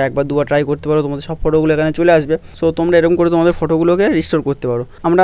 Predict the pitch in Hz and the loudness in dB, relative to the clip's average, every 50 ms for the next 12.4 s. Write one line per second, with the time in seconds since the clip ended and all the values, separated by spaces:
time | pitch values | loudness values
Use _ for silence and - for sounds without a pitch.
0 | 175 160 170 175 180 185 175 175 190 160 170 180 185 196 208 202 196 190 196 190 | 4 4 4 4 4 4 4 2 2 4 6 6 6 6 6 6 6 6 4 2
1 | 165 - - 165 160 156 180 180 180 170 - 160 - - - 165 160 - - 170 | 0 0 0 0 2 4 6 4 4 4 2 -4 -6 -4 -4 -2 -2 0 0 2
2 | 170 175 175 175 175 175 170 - 165 170 170 160 180 180 180 185 185 180 196 185 | 2 2 2 2 2 0 0 0 -2 0 2 4 4 4 4 4 2 2 2 0
3 | 165 165 160 170 170 170 165 160 156 - 160 156 147 143 143 160 - - 156 151 | 0 0 2 2 2 2 2 2 -2 -2 -2 -2 -2 -2 -4 -4 -4 -2 0 0
4 | 147 151 143 180 175 175 165 175 170 160 175 175 180 170 185 180 - - 180 175 | 0 2 2 4 4 4 4 2 2 2 2 2 0 0 -2 -4 -2 0 -2 0
5 | 180 208 302 - - - 160 165 165 180 185 - 175 170 165 - 180 180 - - | -2 -4 -6 -6 -2 0 2 2 2 2 2 2 0 0 0 0 -2 -4 -2 0
6 | 180 175 180 175 - 185 175 - - 170 165 165 170 - - - - - 170 165 | 0 0 0 0 -2 -6 -4 -2 0 0 0 0 -2 -4 -8 -10 -4 -2 0 2
7 | 170 175 185 180 170 165 175 175 170 - - 151 156 160 160 156 160 160 156 147 | 2 2 2 2 2 2 2 2 2 2 2 4 2 2 0 0 2 4 4 4
8 | 147 156 160 156 160 160 156 151 151 147 143 151 143 - - - - - - - | 4 2 2 0 0 2 2 0 0 0 -2 -2 -4 -6 -10 -18 -20 -20 -18 -10
9 | - 156 156 165 165 160 160 160 165 165 165 165 170 165 - - 165 165 160 165 | -6 -4 0 0 0 0 0 0 -2 0 0 0 0 -2 -2 -2 -2 -2 -2 -2
10 | 170 170 170 160 165 160 160 160 160 - 170 180 185 180 160 151 147 - 156 139 | 0 0 0 0 0 0 0 0 0 0 0 2 2 2 0 -2 -4 -4 -6 -4
11 | 120 139 135 135 135 135 147 147 - 185 190 185 - 180 180 185 185 185 185 170 | -4 -4 -4 -4 -4 -6 -4 -2 2 2 2 2 2 0 0 0 -4 -4 -2 -2
12 | 175 180 175 165 170 175 180 | 0 2 4 4 4 2 0